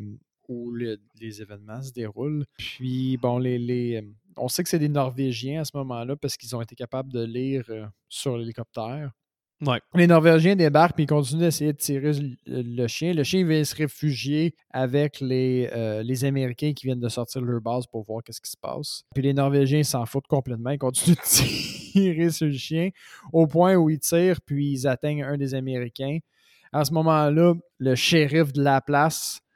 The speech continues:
Speaker 1: complètement sans, sans égard à la, <laughs> voyons, à protéger l'intérieur du froid, décalisse une vitre. <laughs> Excusez-moi.
Speaker 2: Ouais, mais c'est dans l'esprit d'avoir un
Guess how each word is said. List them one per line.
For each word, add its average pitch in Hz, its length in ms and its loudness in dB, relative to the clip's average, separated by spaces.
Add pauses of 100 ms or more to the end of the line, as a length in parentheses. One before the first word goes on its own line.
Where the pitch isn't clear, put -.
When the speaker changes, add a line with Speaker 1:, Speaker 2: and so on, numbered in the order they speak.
Speaker 1:
complètement 151 720 2
sans, 160 720 -4 (800)
sans 180 400 -4
égard 147 640 2 (120)
à 135 360 -2
la, 113 640 -6 (160)
<laughs> - 300 -4
voyons, 123 160 -4 (300)
à 135 100 -2
protéger 156 580 2
l'intérieur 151 540 4
du 127 160 -2
froid, 151 320 0 (720)
décalisse 160 840 -2
une 143 180 -4
vitre. 131 300 -10
<laughs> - 460 -10
Excusez-moi. 147 420 0
Speaker 2:
Ouais, 131 80 -2
mais 123 80 -4
c'est 123 240 -6
dans 117 180 -8
l'esprit 117 260 -6
d'avoir 117 240 -4
un 117 40 -4